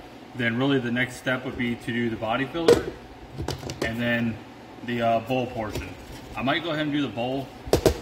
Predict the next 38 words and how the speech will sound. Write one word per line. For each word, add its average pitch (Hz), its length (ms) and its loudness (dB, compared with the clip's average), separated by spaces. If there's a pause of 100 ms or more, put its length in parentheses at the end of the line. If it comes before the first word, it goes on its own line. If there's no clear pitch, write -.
(140)
first 262 380 -6 (480)
before 117 240 0
I 113 40 2
get 117 140 0
to - 80 -10
that 120 200 2
point, 131 260 -2 (160)
but 107 260 -2 (920)
I'd 113 100 0
rather 131 240 6
wait 123 460 -2
so 120 140 -4
this 113 180 4
way 127 80 2
I 113 60 4
can 110 160 -6
set 120 240 2
it 117 80 0
up 120 200 2
properly 120 520 0
and 110 80 -4
make 110 160 -4
sure 117 100 -4
I 110 40 -2
get 117 120 -4
my 107 80 -8
proper 107 320 -4
spacing. 104 540 -4
So - 160 2
I'll 101 100 -4
probably 120 220 -4
just 117 160 -6 (200)
do 127 140 -4
all 127 80 -2
this, 127 220 -4
get 117 160 -4
it 113 100 -6
glued 120 300 0